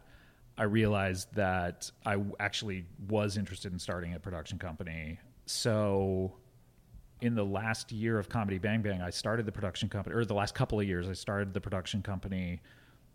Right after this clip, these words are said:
My coworker, Dave Jargowski, and I were pretty much actively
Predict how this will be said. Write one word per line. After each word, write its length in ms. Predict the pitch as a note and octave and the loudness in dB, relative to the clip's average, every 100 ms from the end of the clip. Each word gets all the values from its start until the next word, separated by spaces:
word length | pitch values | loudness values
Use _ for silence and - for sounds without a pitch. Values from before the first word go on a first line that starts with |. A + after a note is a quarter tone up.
| - | -8
My 140 | - G#2 | 0 0
coworker, 440 | C3 A2 G#2 A2 | 4 2 2 0
Dave 380 | G2 G2 F#2+ F#2+ | 2 2 0 -2
Jargowski, 960 | - F2+ G#2+ C3+ - - G2+ F#2 F2+ A#2+ - | -4 -2 2 0 0 -2 -2 0 -2 -6 -8
and 180 | - G#2+ | -4 -2
I 360 | F#2 F2+ F2+ F2+ | 0 0 0 0
were 280 | F2+ F#2 F2 | 0 0 -2
pretty 300 | - D3 D3 | 0 0 2
much 240 | A#2+ - | 0 -2
actively 920 | G2 G2 - G2 G2+ G2+ F#2 F#2 E2+ | -6 -8 -4 -4 0 0 0 -2 -6